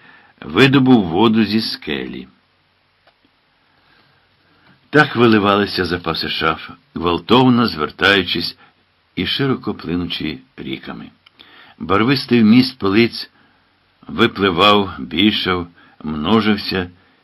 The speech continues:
і заливав усі столи та ляди. Стіни крамниці зникли під могутнім утворенням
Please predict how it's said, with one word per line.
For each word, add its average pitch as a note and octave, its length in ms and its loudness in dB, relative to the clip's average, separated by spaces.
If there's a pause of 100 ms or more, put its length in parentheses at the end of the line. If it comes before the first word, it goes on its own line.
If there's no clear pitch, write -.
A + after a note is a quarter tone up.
(120)
і A#2 280 2
заливав E2+ 580 -2
усі E2+ 400 -4
столи C#2+ 460 -10
та C2 180 -12
ляди. A#1 400 -14 (680)
Стіни D3+ 480 2
крамниці A2+ 840 4 (180)
зникли F#2 680 2
під F2+ 240 -4
могутнім A2+ 680 0
утворенням G#2 680 2